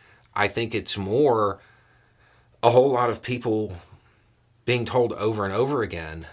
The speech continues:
that Biden isn't, you know, super progressive and all of this stuff. And now they don't know what to think. Biden's not super progressive,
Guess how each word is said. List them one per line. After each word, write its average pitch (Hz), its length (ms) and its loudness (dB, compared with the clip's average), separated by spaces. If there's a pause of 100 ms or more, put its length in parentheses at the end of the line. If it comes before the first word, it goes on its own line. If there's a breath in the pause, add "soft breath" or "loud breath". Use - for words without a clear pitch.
(380 loud breath)
that 95 340 -4 (680 soft breath)
Biden 104 640 0
isn't, 104 560 -8 (220)
you 95 120 -8
know, 95 120 -4
super 90 320 -6
progressive 85 800 -4
and 78 160 -12
all 87 220 -10
of 85 100 -12
this 110 160 -4
stuff. - 420 -12 (560 soft breath)
And 90 420 -8
now 90 160 -4
they 87 120 0
don't 87 180 -4
know 85 60 -10
what 85 120 -6
to - 60 -16
think. - 320 -6 (140)
Biden's 160 380 4
not 180 240 2
super 151 260 0
progressive, 101 680 -2